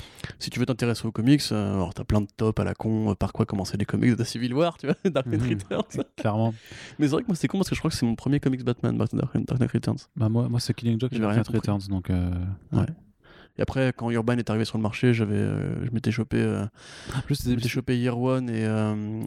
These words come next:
Speaker 1: et, euh, le Dark Knight de David Finch. Et je m'étais déjà dit, ah putain, c'est bizarre, les comics, que ça a rien à voir, les deux.
Speaker 2: Parce qu'en fait, après le Killing Joke, le premier que j'ai vraiment acheté, du coup, c'était, c'est celui-là, c'est le, l'Absolute, euh, Dark Knight.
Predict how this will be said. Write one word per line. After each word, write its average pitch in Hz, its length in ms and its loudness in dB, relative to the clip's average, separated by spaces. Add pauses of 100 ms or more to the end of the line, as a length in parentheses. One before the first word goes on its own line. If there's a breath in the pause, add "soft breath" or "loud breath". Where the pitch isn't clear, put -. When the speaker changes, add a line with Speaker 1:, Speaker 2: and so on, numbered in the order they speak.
(140)
Speaker 1:
et, 113 180 2
euh, 107 300 2
le 107 120 0
Dark 110 240 0
Knight 123 220 0
de 110 80 0
David 110 240 0
Finch. 127 300 0 (100)
Et 127 60 -2
je - 40 0
m'étais 117 160 0
déjà 113 140 2
dit, 110 160 0
ah 143 60 0
putain, - 240 -2
c'est - 120 -8
bizarre, 117 220 0
les 110 80 2
comics, 117 260 -2
que - 80 -4
ça 107 180 -2
a - 20 -2
rien 107 160 2
à 107 40 4
voir, 113 180 2
les 117 60 -2
deux. 120 100 -2
Speaker 2:
Parce - 180 -8
qu'en - 100 0
fait, 120 220 0
après 110 180 0
le 104 100 2
Killing 110 240 0
Joke, 127 160 2
le 117 60 2
premier 117 220 0
que 113 60 -4
j'ai 110 100 2
vraiment 110 240 2
acheté, 113 220 -2
du 110 100 2
coup, 123 100 0
c'était, 104 240 0 (120)
c'est - 100 -10
celui-là, 117 300 0
c'est 113 120 -2
le, 98 300 0
l'Absolute, 107 480 2
euh, 98 280 0
Dark 101 220 0
Knight. 117 300 0